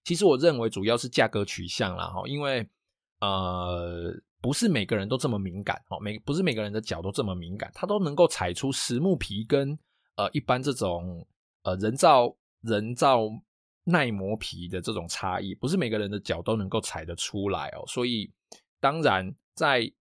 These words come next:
差距，哎，这个差异不大的情况下，当然大家就会选择比较符合C P值的产品了嘛，吼，所以相对的就是这个卡扣式的产品胜出。那在于这些实木地板，这些海岛型，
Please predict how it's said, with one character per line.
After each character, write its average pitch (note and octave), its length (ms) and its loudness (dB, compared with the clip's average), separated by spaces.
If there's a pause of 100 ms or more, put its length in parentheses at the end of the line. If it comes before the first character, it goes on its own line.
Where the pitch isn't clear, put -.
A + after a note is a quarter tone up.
(320)
差 D#3 380 2
距， C#3 420 -6
哎， F#2 120 -2
这 C#3 120 -6
个 C3+ 80 0
差 C3+ 340 2
异 C3+ 180 -6
不 - 140 -4
大 G#2+ 180 6
的 G2 80 2
情 F#2 200 -6
况 G#2 160 -4
下， G#2 80 -2
当 A2 280 4
然 F#2 240 -4
大 G2+ 160 4
家 G2 120 0
就 G2 100 -4
会 G2+ 80 0
选 E2+ 320 -6
择 E2+ 180 -8
比 F2 140 -12
较 G#2 140 2
符 - 160 -10
合 F2+ 120 -6
C A2 220 -4
P A#2+ 160 0
值 F2+ 220 -6
的 F#2 120 -4
产 G2 240 0
品 A#2 200 -2
了 F2+ 100 -4
嘛， D#2+ 160 -8
吼， E2+ 200 -8
所 - 140 -8
以 F2+ 60 -2
相 G#2+ 240 -4
对 G2+ 140 -2
的 E2+ 80 -8
就 - 100 -12
是 F#2 160 -8
这 F2+ 140 -10
个 - 260 -10
卡 - 160 -2
扣 C3 160 6
式 B2 160 0
的 G2 180 0 (120)
产 F#2 260 -6
品 F2+ 180 -8
胜 F#2+ 300 0
出。 F2+ 260 -6 (800)
那 G#3 220 4
在 F#3 180 6
于 B2+ 160 2
这 D3+ 140 -2
些 C#3+ 120 -2
实 - 220 -2
木 E3 140 4
地 E3 120 4
板， F2+ 220 0
这 A2+ 80 -6
些 C3 100 0
海 B2 200 2
岛 A2+ 120 4
型， F2 240 -4